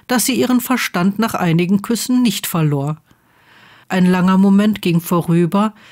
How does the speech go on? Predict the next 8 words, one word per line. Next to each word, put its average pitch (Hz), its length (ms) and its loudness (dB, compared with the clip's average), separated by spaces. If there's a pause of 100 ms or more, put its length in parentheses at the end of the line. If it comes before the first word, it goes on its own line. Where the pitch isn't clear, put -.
(140)
Harrys 214 340 2
Blick 180 380 -4
war 214 120 0
auf 214 200 -2
Malfoys 180 420 0
Punkt 202 320 0
fixiert. - 800 -4 (600)
„Kumpel?“, 156 920 -2